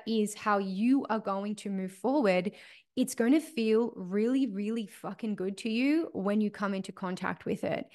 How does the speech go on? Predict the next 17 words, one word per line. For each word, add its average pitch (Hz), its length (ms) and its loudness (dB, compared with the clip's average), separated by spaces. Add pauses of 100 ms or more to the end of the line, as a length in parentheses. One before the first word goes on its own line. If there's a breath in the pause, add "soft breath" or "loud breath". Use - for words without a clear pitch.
(340 loud breath)
It's 262 180 2
going 247 360 6
to 247 120 0
feel, 254 320 2
like 208 220 0
I 214 60 2
said, 202 220 -2
like 190 200 -2
a 202 40 -4
permission 208 600 -2
slip. - 400 -8 (280 soft breath)
You're 247 120 4
gonna 254 180 4
have 269 300 2
an 254 100 6
intuitive 269 840 0
nudge 208 760 0